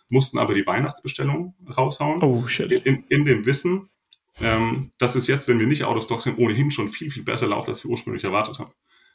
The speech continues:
Speaker 1: Also wir haben dann
Speaker 2: Mhm.
Speaker 1: wirklich eine Weihnachtsbestellung rausgehauen, die dann, ja, bestimmt zehnmal so groß war wie unser, wie unser monatlicher Umsatz.
Speaker 2: <laughs>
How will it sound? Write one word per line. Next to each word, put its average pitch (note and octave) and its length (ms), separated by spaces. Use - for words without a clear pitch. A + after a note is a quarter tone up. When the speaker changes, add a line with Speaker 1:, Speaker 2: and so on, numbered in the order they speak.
Speaker 1:
Also G#2 160
wir G#2 80
haben A#2 100
dann C3+ 100
Speaker 2:
Mhm. - 40
Speaker 1:
wirklich A#2+ 160
eine G#2 100
Weihnachtsbestellung A#2+ 760
rausgehauen, A2 480
die G#2+ 80
dann, G#2 280
ja, G2 100
bestimmt - 480
zehnmal A#2 420
so G2+ 140
groß B2 260
war G2 140
wie G2 60
unser, G2+ 460
wie G2 40
unser G2 240
monatlicher G2+ 460
Umsatz. A#2 340
Speaker 2:
<laughs> C3+ 100